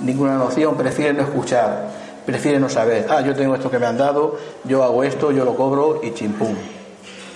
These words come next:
Después vendrán los lamentos y los arrepentimientos. Entonces no es consciente de la gran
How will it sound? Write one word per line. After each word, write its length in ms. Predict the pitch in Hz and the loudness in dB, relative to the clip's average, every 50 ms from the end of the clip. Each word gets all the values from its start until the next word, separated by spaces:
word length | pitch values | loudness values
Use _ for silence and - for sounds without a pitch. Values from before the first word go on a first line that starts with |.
| - - - - - - - - - | -20 -20 -20 -20 -20 -18 -16 -14 -12
Después 240 | 131 - 131 123 | -6 -2 -2 0
vendrán 340 | 123 127 123 123 131 139 139 | 0 0 0 0 2 2 2
los 140 | 139 127 117 | 2 2 2
lamentos 460 | 113 110 117 127 131 135 131 151 139 | 2 2 2 2 0 2 0 0 0
y 60 | 143 | 2
los 120 | 135 127 123 | 2 2 0
arrepentimientos. 720 | 120 117 107 104 104 101 104 101 117 113 104 - - - 87 - - - - - - - - | 2 2 2 2 2 2 2 2 2 2 0 -2 -4 -6 -6 -8 -10 -12 -14 -14 -14 -14 -14
Entonces 280 | - - - 135 151 139 | -6 -4 -2 0 0 2
no 120 | 139 147 | 2 2
es 80 | 156 156 | 0 0
consciente 600 | - 165 139 - - 156 160 170 156 135 127 123 | 0 -2 -4 -2 0 2 2 2 2 2 2 2
de 140 | 120 120 120 | 2 2 2
la 100 | 117 117 | 2 2
gran 640 | 120 127 131 131 120 - - - - - - - | 2 2 2 0 -2 -2 -4 -6 -6 -8 -12 -14